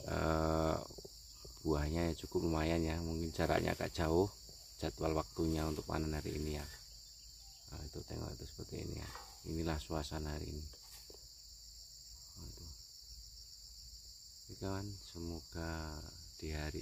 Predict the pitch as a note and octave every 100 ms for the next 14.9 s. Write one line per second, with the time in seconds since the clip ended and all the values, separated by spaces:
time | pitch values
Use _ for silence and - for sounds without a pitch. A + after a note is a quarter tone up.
0 | D#2 D#2+ E2 F2+ - D#2+ D#2 - D#2 D2+
1 | - D2+ D2 D2+ D2+ D#2 E2 - - -
2 | - - - - - - - - D2 C#2+
3 | D#2 D2 D2 - D2 - D2 C#2+ D2+ D#2
4 | D#2+ D#2+ E2 D#2+ - - - D#2 D#2 D#2+
5 | - - - - - - - - - -
6 | D#2+ - E2 D#2+ E2 D#2+ D#2+ - D#2+ D2+
7 | E2+ D#2+ D#2+ - D2+ - - - E2 D2+
8 | - D2 D#2+ D#2 D#2 D#2+ D#2 D#2+ D2+ D#2
9 | D#2 - - - - - - - - -
10 | D#2 - E2+ - E2 F2 E2+ F#2 G#2 G#2+
11 | A#2 A#2 A#2 A2+ - - - - - -
12 | - - - - - - - F2 F2 F2
13 | D#2+ - E2 - E2+ E2+ E2 - E2+ E2+
14 | E2+ E2 E2 - D#2+ D#2+ D#2 - D#2+